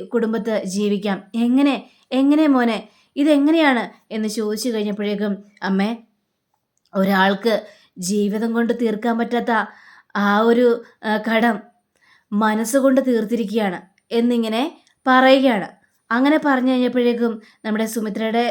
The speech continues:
സുമിത്ര ഇങ്ങനെ അന്തം വിട്ടിങ്ങനെ നോക്കി നിൽക്കുകയാണ്. അങ്ങനെ അനിരുദ്ധ ആ കാര്യങ്ങൾ പറയുകയാണ്. ഈ സിദ്ധാർത്ഥ് നമ്മുടെ അനിരുദ്ധിനെയും കൊണ്ട് നേരെ ശ്രീനിലയത്തിലേക്ക് വന്നിരിക്കുകയാണ്. അപ്പൊ സ്-, അനിരുദ്ധ് ചോദിക്കുകയാണ്, "എന്തിനാച്ചാ ശ്രീനിലയത്തിലേക്ക് എന്തിനാ വന്നത്? ഇവിടെ പരമശിവത്തെ കാണാൻ വേണ്ടി വന്നാണോ?"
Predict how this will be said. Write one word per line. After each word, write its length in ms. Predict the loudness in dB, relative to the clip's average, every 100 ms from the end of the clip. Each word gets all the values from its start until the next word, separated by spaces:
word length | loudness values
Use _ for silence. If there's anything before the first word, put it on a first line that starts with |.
| -4
സുമിത്ര 320 | -4 -4 -2 0
ഇങ്ങനെ 240 | 0 0
അന്തം 360 | 0 -2 -2 0
വിട്ടിങ്ങനെ 300 | 2 0 0
നോക്കി 220 | -2 -2
നിൽക്കുകയാണ്. 480 | -4 -4 -4 -6 -6 -10 -20 -8
അങ്ങനെ 340 | -2 0 0 -2 -6 -12 -4
അനിരുദ്ധ 400 | 0 0 0 2
ആ 140 | 2
കാര്യങ്ങൾ 420 | 0 0 -2 -2 -2
പറയുകയാണ്. 500 | -2 -2 -2 -2 -4 -12 -20 -20 _
ഈ 100 | -4 -4
സിദ്ധാർത്ഥ് 680 | -4 -6 0 2 2 0 -2 -2 -8 _ _
നമ്മുടെ 240 | -2 0 2
അനിരുദ്ധിനെയും 640 | 4 4 2 0 0 0 0
കൊണ്ട് 220 | 0 0 -4 -4
നേരെ 200 | -6 -6
ശ്രീനിലയത്തിലേക്ക് 720 | -6 -4 -2 -4 -4 -4 -2
വന്നിരിക്കുകയാണ്. 480 | -2 -4 -4 -4
അപ്പൊ 140 | -4 -6
സ്-, 160 | -8 -4
അനിരുദ്ധ് 320 | -4 -2 -4
ചോദിക്കുകയാണ്, 500 | -2 -2 -2 -2 0
"എന്തിനാച്ചാ 460 | 0 0 0 2 -2 -4 -18 _
ശ്രീനിലയത്തിലേക്ക് 640 | -2 2 2 0 0 0 2
എന്തിനാ 220 | 2 2
വന്നത്? 320 | 2 2 2 -2 -6 _ _
ഇവിടെ 180 | -2 0
പരമശിവത്തെ 600 | 2 2 0 -2 -2 0
കാണാൻ 280 | 0 2 4
വേണ്ടി 160 | 4 2
വന്നാണോ?" 360 | 4 2 0